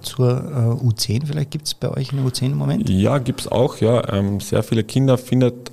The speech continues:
Speaker 2: aber eben in, die Meisterschaft findet in Turnierform statt, das normalerweise, normalerweise unter normalen Voraussetzungen so jedes Monat,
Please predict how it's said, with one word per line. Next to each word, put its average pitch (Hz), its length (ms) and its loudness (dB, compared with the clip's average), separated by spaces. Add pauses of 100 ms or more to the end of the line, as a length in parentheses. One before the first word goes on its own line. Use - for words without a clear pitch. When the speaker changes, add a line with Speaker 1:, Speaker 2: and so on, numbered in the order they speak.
Speaker 2:
aber 101 360 0
eben 101 260 0
in, 98 680 0
die 98 60 -4
Meisterschaft 101 520 -2
findet 107 260 0
in 101 100 -2
Turnierform 127 500 2
statt, - 500 -4
das - 320 -8
normalerweise, 101 680 -2
normalerweise 95 680 0
unter 98 160 -4
normalen 98 300 2
Voraussetzungen 98 720 -2 (640)
so - 160 -4
jedes 101 320 0
Monat, 104 320 2